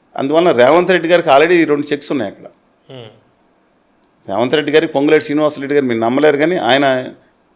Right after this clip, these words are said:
Speaker 1: పైకి వచ్చారు, రెండు చెక్స్ ఉన్నాయి. అందువలన కాంగ్రెస్ పార్టీ సి-, సిస్టమ్ అది. But కాంగ్రెస్ పార్టీ ఇప్పుడే ఆయన డీస్టెబిలైజ్ చేసి చేస్తుందని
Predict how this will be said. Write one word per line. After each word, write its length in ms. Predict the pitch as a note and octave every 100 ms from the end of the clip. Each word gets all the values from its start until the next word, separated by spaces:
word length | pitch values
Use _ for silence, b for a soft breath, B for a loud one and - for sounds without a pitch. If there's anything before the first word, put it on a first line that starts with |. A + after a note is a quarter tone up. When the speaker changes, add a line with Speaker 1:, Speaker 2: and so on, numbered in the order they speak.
| _
Speaker 1:
పైకి 120 | C#3 C#3
వచ్చారు, 260 | C#3 G#2+
రెండు 180 | A#2 A#2
చెక్స్ 180 | A#2+ B2
ఉన్నాయి. 180 | G2+ - _ _ _ _ _
అందువలన 560 | - A#2+ E3+ F#3 D3+ D#3
కాంగ్రెస్ 400 | C3+ D3 F#3 G3+
పార్టీ 160 | G3
సి-, 160 | F3 C#3
సిస్టమ్ 380 | B2 C#3+ - D3+
అది. 120 | A2
But 160 | B2+ C3+
కాంగ్రెస్ 400 | B2 C#3+ D#3+ -
పార్టీ 200 | E3+ C3+
ఇప్పుడే 260 | - F#3
ఆయన 200 | E3+ D#3+
డీస్టెబిలైజ్ 540 | C3+ C#3+ D#3 D3 C#3+ C#3
చేసి 240 | C3 -
చేస్తుందని 460 | A#2+ - C3 C#3+